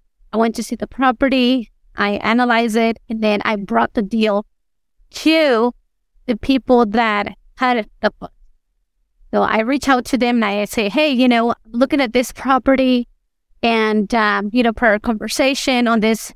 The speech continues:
you know, meetup, I wanted to just see if, if, if, if this is something that you're interested in partnering up."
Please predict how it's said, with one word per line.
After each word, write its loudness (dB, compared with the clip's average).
you 0
know, 2
meetup, 4
I 2
wanted 0
to 0
just 0
see 0
if, -2
if, 0
if, 0
if 0
this 0
is -4
something 2
that 2
you're 0
interested 0
in -2
partnering 0
up." -2